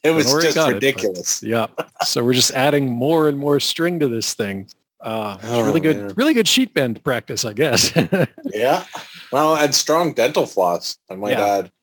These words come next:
Speaker 2: Well, it is, I mean, it is, right? Dental fl-, you ever tried to actually just, like, rip dental floss without that little metal tooth? It,
Speaker 1: Yeah.
Speaker 2: it does not play nice.
Speaker 1: No.
Speaker 2: Um, so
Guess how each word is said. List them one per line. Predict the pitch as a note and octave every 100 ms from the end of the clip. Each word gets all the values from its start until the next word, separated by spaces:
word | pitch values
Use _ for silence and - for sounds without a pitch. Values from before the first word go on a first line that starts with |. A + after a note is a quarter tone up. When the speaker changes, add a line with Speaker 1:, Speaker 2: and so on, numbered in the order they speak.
| _ _
Speaker 2:
Well, | G#3+ B3
it | C4+
is, | B3 -
I | F3+
mean, | G#3 G#3 - _ _ _
it | G#3+
is, | G4+ F#2 E2+ -
right? | A#2 E3+ F3+ _ A2
Dental | B2+ G#3
fl-, | - -
you | D#3+
ever | G3+
tried | - F#3+ F#3+
to | D#3+
actually | - E3
just, | D3 D3
like, | A#2+
rip | G2 D#3+ -
dental | C#3 D#3+
floss | F3+ F#3
without | D#3 D#3
that | D3+ C3+
little | C3+ C3+
metal | A2+ B2+ B2+
tooth? | - B2+ F3+ - - _ _ -
It, | D#3+ - - - A2
Speaker 1:
Yeah. | A#2+ - - - -
Speaker 2:
it | C#3+
does | E3+ D#3
not | E3+
play | - E3
nice. | D#3 C#3+ - - _ _ _
Speaker 1:
No. | G2+ C#3 D3+ F#2+ -
Speaker 2:
Um, | B2 C3 C3 B2+ - _ _ -
so | - - D3 C#3+ C#3